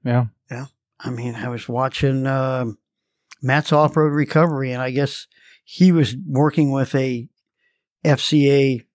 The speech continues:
Speaker 2: vehicle, and it was stuck in park, and they had no idea that you could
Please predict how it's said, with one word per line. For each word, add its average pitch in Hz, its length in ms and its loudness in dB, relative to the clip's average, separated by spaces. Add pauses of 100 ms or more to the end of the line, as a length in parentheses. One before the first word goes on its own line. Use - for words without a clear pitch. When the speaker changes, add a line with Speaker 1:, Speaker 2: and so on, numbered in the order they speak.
(140)
Speaker 2:
vehicle, 135 640 2 (340)
and 135 100 2
it 147 40 4
was 139 120 -4
stuck 135 300 -2
in 135 140 -2
park, 156 300 0
and 127 340 -6 (800)
they 127 220 2
had 147 220 2
no 139 240 4
idea 139 540 2
that 127 280 -2
you 143 180 -2
could 127 200 -2